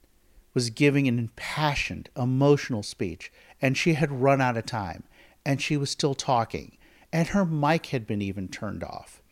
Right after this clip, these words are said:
And the speaker was asking her to step away from the podium. And, and that was a moment where that debate could have gone completely in a different direction.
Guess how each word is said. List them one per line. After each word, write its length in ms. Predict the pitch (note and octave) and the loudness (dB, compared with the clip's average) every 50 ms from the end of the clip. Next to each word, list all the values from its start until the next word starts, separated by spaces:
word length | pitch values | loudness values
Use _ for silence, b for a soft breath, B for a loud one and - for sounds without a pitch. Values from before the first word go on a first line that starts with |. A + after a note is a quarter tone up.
| b b b b b b b b b b b b b b _ _ - | b b b b b b b b b b b b b b _ _ 2
And 400 | D3+ C#3+ C#3+ C3 B2+ A#2 A2 - - _ _ _ _ | 4 6 6 6 4 2 -2 -8 -16 _ _ _ _
the 120 | - C#3+ C#3 | -2 -2 0
speaker 920 | - - - - - - - F#3+ G#3 G3 - F#3+ D#3+ D3+ C#3 C3 B2 - _ _ _ _ _ _ _ _ _ _ _ - | 0 -2 -4 -6 -4 0 2 2 2 4 4 4 4 4 2 0 -2 -6 _ _ _ _ _ _ _ _ _ _ _ 0
was 240 | C#3 C#3+ C3+ - - - - | 2 2 2 0 -4 -4 0
asking 500 | B2 C3 C#3+ D3 - - - C#3+ C3+ B2+ | 2 2 2 0 -2 -2 -2 -2 -2 0
her 380 | A2+ C3 A#2+ A#2 A2 A2 A#2 - _ _ _ _ _ | 0 0 0 0 0 -4 -8 -14 _ _ _ _ _
to 120 | - - C#3+ | -8 -6 -6
step 360 | - - - D#3+ C#3+ C3+ - | -6 -2 0 0 0 2 0
away 280 | C#3+ A2+ B2+ A#2+ A#2+ A#2+ | 0 2 2 2 2 2
from 200 | - - A#2 A2 | -2 -4 -6 -6
the 60 | G#2 | -6
podium. 520 | - - - B2 A#2 G#2+ F#2+ E2 E2+ - - | -6 -4 -2 0 0 -2 -2 -8 -10 -8 -4
And, 220 | C3+ C3 B2 B2 A#2+ b b b b b b b b _ | 0 0 0 0 -2 b b b b b b b b _
and 200 | - D3+ D3 C3 | 0 0 2 4
that 220 | - E3+ F#3 G3 F#3+ | 4 4 4 4 6
was 240 | G#3 G3 F3 - D#3 | 4 4 4 4 4
a 140 | E3+ D#3+ | 4 4
moment 560 | D3 C3+ C3+ C#3 C#3+ D3 D#3+ D#3 E3 E3 - D3 | 4 4 4 6 6 6 6 4 2 -2 0 2
where 260 | C3+ B2+ B2 A#2+ A2+ | 4 6 6 4 4
that 300 | - D3 D3+ E3 D3 - | 4 4 4 4 4 0
debate 520 | D3+ B2 G#2+ C3+ C3 C#3 D3 - - - b b b b b | -4 -2 2 4 4 4 2 2 -4 -12 b b b b b
could 180 | - - D#3+ C3+ | -2 2 2 2
have 140 | B2+ A2 | 2 2
gone 420 | G#2 C3+ B2+ C3 C3 C3 C3 C3 - - - | 2 2 2 4 4 2 0 -2 -4 -10 -8
completely 720 | - - A#2+ A#2 - - - - D3+ D#3+ D#3+ - D3 C#3+ | -4 -4 -4 -4 -6 -12 -6 -2 -2 -2 0 0 0 0
in 60 | C3+ | 0
a 60 | B2 | 0
different 300 | A2+ B2+ C3 - - A#2+ | 0 0 -2 0 -2 -4
direction. 460 | A2+ B2 B2+ B2 A#2+ - - B2 A#2 | 0 2 2 2 2 0 -2 -4 -4